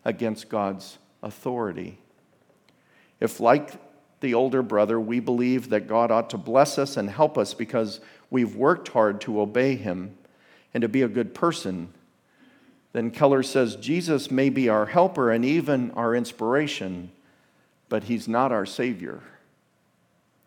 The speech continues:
In effect, we serve as our own Savior.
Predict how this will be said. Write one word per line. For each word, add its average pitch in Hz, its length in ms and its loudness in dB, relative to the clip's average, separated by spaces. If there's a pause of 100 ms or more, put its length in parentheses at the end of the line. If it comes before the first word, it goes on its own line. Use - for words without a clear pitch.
(360)
In 107 120 -4
effect, 120 540 0 (760)
we 151 200 0
serve 90 520 -6
as 101 240 -6
our 101 180 -2
own 123 220 -2
Savior. - 560 -12